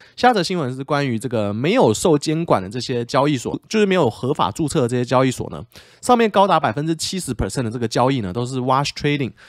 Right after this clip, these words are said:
那 wash trading 是什么意思呢？就是在美国买股票的时候呢，其实你是有 wash trading rule 的，就是这是一个违法的事情。就假如说今天你持有一个股票，你不可以说卖掉这个股票之后马上就把它买回来，然后把卖掉股票这件事情拿去做这个税务上的一些动作。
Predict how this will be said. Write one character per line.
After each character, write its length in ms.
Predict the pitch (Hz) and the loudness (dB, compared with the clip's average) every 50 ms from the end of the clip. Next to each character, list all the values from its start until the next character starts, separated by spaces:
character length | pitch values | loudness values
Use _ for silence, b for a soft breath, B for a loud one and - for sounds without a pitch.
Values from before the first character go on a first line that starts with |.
| B B B B B _ | B B B B B _
那 100 | 208 214 | 2 4
wash 280 | 226 233 240 254 - | 6 6 4 2 0
trading 240 | - 247 240 240 180 147 | -2 -2 -2 -2 -2 -4
是 80 | 156 | -4
什 100 | 151 143 | -6 -8
么 60 | 110 104 | -8 -8
意 80 | 120 | -10
思 120 | 110 - 98 | -8 -8 -8
呢？ 160 | 87 87 98 | -8 -8 -6
就 120 | 127 175 | -4 -2
是 160 | 180 185 175 | 0 0 0
在 120 | 170 220 220 | 2 2 2
美 160 | 185 156 117 | 2 2 0
国 160 | 104 127 131 | 0 -2 -2
买 160 | 135 139 135 | -2 -2 -4
股 160 | 156 - - 190 | -6 -6 -8 -8
票 220 | - 156 156 123 | -4 -2 -2 -2
的 60 | 117 | -2
时 100 | - - | -2 -4
候 100 | 113 113 | -6 -4
呢， 140 | 107 90 87 | -4 -6 -8
其 140 | 98 - - | -8 -8 -6
实 80 | 165 220 | -2 -2
你 100 | 196 131 | -2 -2
是 320 | 113 156 160 147 143 131 - | -2 -2 -2 -2 -2 -4 -4
有 180 | 117 117 104 | -4 -2 -2
wash 300 | 98 95 95 127 139 147 | -2 0 0 0 0 0
trading 380 | - - - 156 151 156 160 165 | -2 -4 -4 -4 -4 -4 -4 -2
rule 240 | 170 196 180 131 98 | 0 2 2 2 2
的， 160 | 82 - - B B B B B | 0 -4 -10 B B B B B
就 120 | - 190 | -8 -6
是 80 | 170 180 | -6 -4
这 120 | 175 190 | -4 -4
是 140 | 170 185 175 | -2 -2 -2
一 100 | 143 120 98 | -2 -4 -4
个 360 | - 127 113 107 104 104 104 101 - | -4 -4 -2 -2 -2 -4 -4 -6 -4
违 180 | 117 117 120 185 | -2 -2 -2 0
法 200 | - - 82 64 | 0 0 -2 -2
的 40 | 101 | -4
事 100 | - 123 | -6 -6
情。 160 | - - - B B B B B B | -6 -6 -8 B B B B B B
就 100 | - 196 | -2 0
假 140 | 185 185 131 | 2 2 2
如 60 | 139 | 2
说 100 | 180 190 | 0 -2
今 140 | 180 190 190 | -2 -2 -2
天 120 | 190 180 | -2 -2
你 80 | 175 165 | -4 -4
持 200 | 139 - - - | -6 -6 -2 0
有 140 | 151 156 123 | 2 2 2
一 20 | 110 | 0
个 80 | 123 | -2
股 160 | 120 - 113 | -4 -6 -4
票， 220 | 87 - 139 120 92 | -4 -4 -4 -4 -6
你 80 | 95 107 | -8 -10
不 120 | 117 175 | -10 -6
可 100 | - 180 | -6 -4
以 60 | 120 | -4
说 160 | 120 - 139 139 | -4 -4 -4 -2
卖 200 | 160 180 156 151 | -2 -2 0 2
掉 140 | 156 143 | 2 2
这 60 | 143 147 | 4 2
个 80 | 120 | 0
股 120 | - 95 92 | 0 -2 0
票 140 | 123 123 | 0 0
之 80 | 113 127 | 2 2
后 80 | 123 123 | 0 0
马 160 | 117 85 90 | 0 -2 -2
上 140 | - 147 139 | -2 -4 -4
就 40 | 135 | -2
把 80 | 110 101 | -4 -4
它 80 | 113 | -2
买 160 | 120 104 76 73 | -2 -4 -4 -4
回 200 | - 92 90 92 | -6 -6 -4 -4
来， 200 | 90 73 65 B B B B B B | -4 -6 -6 B B B B B B
然 100 | - 123 | 0 2
后 60 | 165 | 2
把 160 | 165 139 107 | 4 2 2
卖 180 | 127 170 151 147 | 0 -2 -2 0
掉 160 | 147 156 135 | 0 0 0
股 120 | 117 110 | 0 -2
票 180 | 95 - 135 113 | -2 -2 -2 0
这 100 | 113 123 | 0 -2
件 120 | 113 117 | -2 -4
事 100 | 120 127 | -4 -4
情 180 | 117 104 104 90 | -4 -4 -4 -2
拿 140 | 92 92 104 | -2 -2 -2
去 100 | 113 127 | -4 -4
做 220 | 117 - 135 113 | -4 -2 -2 -2
这 80 | 107 120 | -2 -2
个 60 | 107 | -4
税 180 | - - 147 120 | -2 -2 0 0
务 160 | 123 123 110 | 0 -2 -2
上 160 | - 131 104 | -2 -2 -2
的 100 | 101 95 | -2 -4
一 60 | 104 | -6
些 240 | 110 - 113 104 107 | -6 -4 -2 -2 -2
动 220 | 101 - 120 101 104 | -2 -2 -2 -2 -2
作。 320 | - 120 107 76 67 - | -2 -2 -2 -2 -4 -8